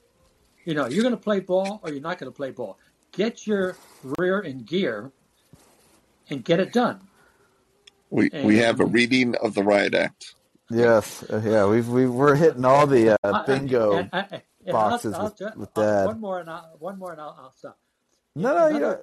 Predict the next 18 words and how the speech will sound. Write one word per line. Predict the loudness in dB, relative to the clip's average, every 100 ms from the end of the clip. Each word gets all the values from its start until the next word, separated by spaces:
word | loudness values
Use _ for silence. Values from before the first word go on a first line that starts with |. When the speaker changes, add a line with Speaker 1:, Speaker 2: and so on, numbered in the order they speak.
| -14
Speaker 3:
don't. | -16
Speaker 1:
ta-, | -16 -16
an-, | -14 -14 -16
another | -10 -10 -10
telltale | -12 -12 -12 -10 -10 -8 -12 _ -20 _ _
indicator, | -12 -10 -6 -4 -4 -6
as | -6
far | -2 -2
as | -2
I'm | -6 -6
concerned, | -12 -12 -14 _ _ _ _
on | -2 -2 0
kickoffs. | -2 0 0 -2 -6 -20 _ _ _ _ _ _ _ _ _ _ _ _ _ _
If | -12 -4
you | 0 0
watch | 2 2 2 -2 -12 _ -12
the | -12
kickoffs | -4 -2 0 -4 -4 -12 -20 -20